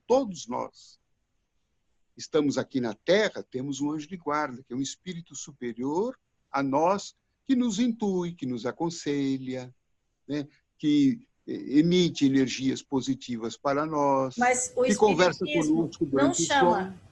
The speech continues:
Speaker 2: o espiritismo não chama isso de anjo da guarda, chama de
Speaker 1: Chama, tá lá no Livro dos Espíritos, tá lá, anjo de
Speaker 2: Ah,
Speaker 1: guarda.
Speaker 2: anjo, anjo de guarda, desculpa. E ele
Speaker 1: Anjo de guarda.
Speaker 2: conversa com a gente no sono.
Speaker 1: No sono,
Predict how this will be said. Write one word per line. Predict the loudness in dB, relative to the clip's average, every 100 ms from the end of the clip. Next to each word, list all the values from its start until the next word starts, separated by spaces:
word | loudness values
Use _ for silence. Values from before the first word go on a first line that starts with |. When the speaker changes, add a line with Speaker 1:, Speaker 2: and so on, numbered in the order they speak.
| -20 -8 -4
Speaker 2:
o |
espiritismo | -2 -4 -6 -8 -10 -10 -8
não | -8 -8
chama | -8 -6 -6 -8
isso | -8 -12 -18
de | -8 -6
anjo | -6 -8 -8
da | -8
guarda, | -6 -8 -8 -10 -12 -10
chama | -8 -6 -4 -4 -6
de | -8 -12 -4 2
Speaker 1:
Chama, | 2 2 -4 _ _
tá | 2
lá | 6 6
no | 6 2
Livro | 0 0
dos | -2 -4
Espíritos, | -8 -10 -10 -10 -14 -20 _ _
tá | -10
lá, | -10 -10 -16 _ _
anjo | -4 -2
de | 0
Speaker 2:
Ah, | 2
Speaker 1:
guarda. | 4 2 2
Speaker 2:
anjo, | 0 -2 -2
anjo | -4 -4
de | -10 -4
guarda, | -2 -2 -4 -8
desculpa. | -8 -8 -4 -4 -4 -12 -14 -18 -8
E | 2
ele | 4 4 2
Speaker 1:
Anjo |
de | 0
guarda. | 0
Speaker 2:
conversa | 2 4 4 4 -2 -6
com | -2 -2
a | -2
gente | -2 -4 -6 -8
no | -6 -8
sono. | -6 -6 -6 -10 -18 -20 -20 -20 -20 _ -20 -20 -20 -20 -20 _ _ -8
Speaker 1:
No | -2 2
sono, | 6 6 6 4 0